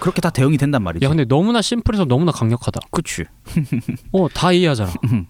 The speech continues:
Speaker 2: 어.
Speaker 1: 그러니까 받아들여지지가 않는다는 거야. 이 유한이라는 세상에 갇혀 사는 그런 사람들은, 그죠?
Speaker 2: 음흠.
Speaker 1: 이런 식으로 해서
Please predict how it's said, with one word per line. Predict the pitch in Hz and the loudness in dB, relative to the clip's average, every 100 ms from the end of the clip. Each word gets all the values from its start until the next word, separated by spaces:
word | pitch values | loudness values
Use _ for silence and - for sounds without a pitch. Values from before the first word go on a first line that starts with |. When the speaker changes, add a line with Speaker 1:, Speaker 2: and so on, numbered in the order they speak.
| _ | _
Speaker 2:
어. | 113 101 95 95 95 98 101 104 | -2 2 2 2 2 2 2 2
Speaker 1:
그러니까 | - 87 | 2 2
받아들여지지가 | 202 277 214 262 240 254 156 | 2 2 2 2 2 0 0
않는다는 | 117 196 170 98 | -2 -2 -2 -2
거야. | 85 82 82 - - - | -6 -8 -8 -12 -16 -4
이 | 214 151 | -2 0
유한이라는 | 185 214 240 233 233 220 214 202 | 0 2 2 2 2 0 -2 -6
세상에 | - 196 208 196 | -4 0 0 0
갇혀 | 127 - | -2 -2
사는 | 147 139 113 95 - - | 0 2 0 -2 -8 -6
그런 | - 117 110 | 0 2 2
사람들은, | 113 101 90 85 85 _ | 0 0 -2 -4 -6 _
그죠? | - - - - - 143 | -14 -12 -12 -12 -2 -2
Speaker 2:
음흠. | 107 117 85 - - - - | 2 0 0 -8 -20 -20 -6
Speaker 1:
이런 | 185 240 262 | 0 4 4
식으로 | 240 185 | 2 2
해서 | 175 233 127 92 | 2 2 0 -2